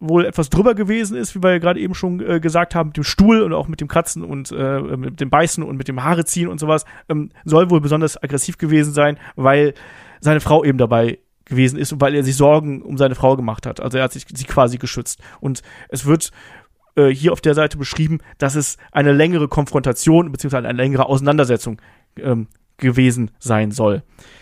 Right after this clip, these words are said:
Das kann man jetzt beurteilen, wie man möchte, weil es sind letztlich zwei Quellen. Es feststeht, die beiden Lager haben sich gekloppt. Ähm,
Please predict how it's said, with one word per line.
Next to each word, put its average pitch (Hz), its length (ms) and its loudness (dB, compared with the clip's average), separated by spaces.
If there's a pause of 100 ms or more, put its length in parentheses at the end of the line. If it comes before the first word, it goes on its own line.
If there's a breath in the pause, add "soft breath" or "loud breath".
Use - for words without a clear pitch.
(920 soft breath)
Das 147 160 -2
kann 170 100 0
man 202 80 4
jetzt 180 120 -4
beurteilen, 180 360 4
wie 156 60 2
man 147 160 2
möchte, 202 400 0
weil 143 180 2
es 156 120 -4
sind 160 80 -4
letztlich 165 280 0
zwei 143 220 0
Quellen. 170 400 2
Es - 240 -12 (100)
feststeht, 180 500 0
die 160 80 -10
beiden 156 280 0
Lager 156 240 4
haben 156 100 0
sich 143 100 -6
gekloppt. - 420 0 (340 soft breath)
Ähm, 147 260 0